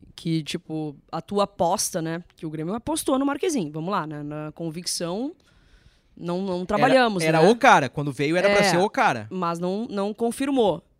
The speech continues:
Speaker 1: né? O Marquezin tava lá no Celta de Vigo, escanteado também por conta de lesão, teve vários problemas e tudo mais.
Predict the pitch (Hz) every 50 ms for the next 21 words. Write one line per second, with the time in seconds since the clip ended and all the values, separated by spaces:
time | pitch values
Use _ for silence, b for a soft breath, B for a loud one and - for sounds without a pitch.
0 | _ _ - 165 151 151 156 165 160 165 - 175 160 156 170 170 190 180 185 180
1 | 180 175 - 180 165 180 170 165 160 156 175 208 247 247 277 254 233 202 190 -
2 | - - - 139 - - - - - - - - - - 175 170 - 170 165 190
3 | 180 202 180 175 185 180 - 185 - 180 170 165 175 156 160 165 160 156 147 165
4 | 190 226 254 254 233 - 185 170 160 170 170 170 - - 165 156 165 202 226 214
5 | - 202 185 180 175 190 - -